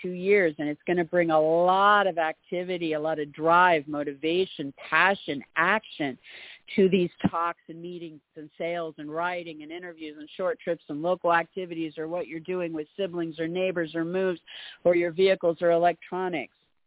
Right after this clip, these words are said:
But Mars can also stinger or fight in those same realms. So you have to be the one leading it into the motivation and the action and the passion so you don't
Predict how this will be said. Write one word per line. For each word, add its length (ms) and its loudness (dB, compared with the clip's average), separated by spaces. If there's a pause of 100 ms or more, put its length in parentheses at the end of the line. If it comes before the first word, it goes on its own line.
(760)
But 180 4
Mars 240 -6 (100)
can 140 -12
also 500 -8 (160)
stinger 420 -8
or 200 -8 (140)
fight 320 -2
in 160 -6
those 220 -4 (120)
same 300 -6
realms. 380 -4
So 240 -6
you 340 2
have 360 2
to 80 -6
be 360 -4 (340)
the 140 0
one 560 -2
leading 640 -4
it 260 4
into 480 0
the 80 0
motivation 760 2
and 120 -2
the 120 0
action 420 0
and 100 -4
the 60 -8
passion 640 -2
so 60 -6
you 120 -6
don't 240 -4